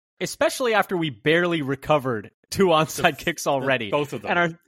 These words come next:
Speaker 1: special teams is so world-renowned for its, like, reliability, you know? But anyway, we're gonna talk about each phase of this game, um, going forward. Let's, let's start, though, with, you know, the downer news of this one. Uh,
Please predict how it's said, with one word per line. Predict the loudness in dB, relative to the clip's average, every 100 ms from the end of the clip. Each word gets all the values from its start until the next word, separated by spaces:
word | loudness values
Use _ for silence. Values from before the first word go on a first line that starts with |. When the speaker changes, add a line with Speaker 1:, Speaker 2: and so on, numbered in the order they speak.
| _ _
Speaker 1:
special | -10 -2 -2 -2
teams | -6 -6 -6
is | -8
so | -2 0
world-renowned | 2 2 2 2 -2 -2 0 0 -2 -8 -10
for | -4
its, | -4 -6 -8
like, | -8 -8 -14 -20 -6
reliability, | 0 4 4 2 0 -2 -2 -6
you | -10
know? | -14 -16 _ -20 _
But | -6
anyway, | -4 -4 -4
we're | -4 -4
gonna | -4
talk | -2 0 0
about | 0 -2 -4
each | -10
phase | -8 -8 -6 -8
of |
this | -10 -10
game, | -8 -8 -8 -12 -18 _ _ -6
um, | -4 -4 -4
going | 0 0 0
forward. | -2 -2 -2
Let's, | -2 -4 -8 -8
let's | -6 -6
start, | -2 0 0
though, | -2 -2
with, | -2 -4
you | -6
know, | -4 -4
the | -4 -6
downer | -4 -2 -4
news | -6 -6 -8
of | -12
this | -12 -10
one. | -10 -10 -14 _ _ _
Uh, | -4 -2